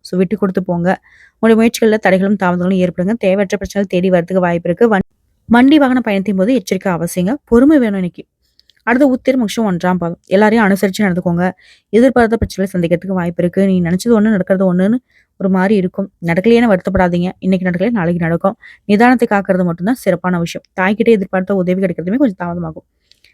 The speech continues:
எல்லாத்துக்கும் மேல இன்னைக்கு ஒரே ஒரு விஷயம் சொல்றேன், எதையும் எதிர்பார்க்காதீங்க.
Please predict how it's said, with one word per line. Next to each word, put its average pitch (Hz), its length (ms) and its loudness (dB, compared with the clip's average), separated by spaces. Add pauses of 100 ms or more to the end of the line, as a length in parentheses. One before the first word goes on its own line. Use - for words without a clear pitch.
(560)
எல்லாத்துக்கும் 185 480 0
மேல 226 100 2
இன்னைக்கு 208 240 0
ஒரே 196 80 -2
ஒரு 220 120 0
விஷயம் 190 180 -8
சொல்றேன், 180 260 -4 (500)
எதையும் 208 280 4
எதிர்பார்க்காதீங்க. 180 600 -2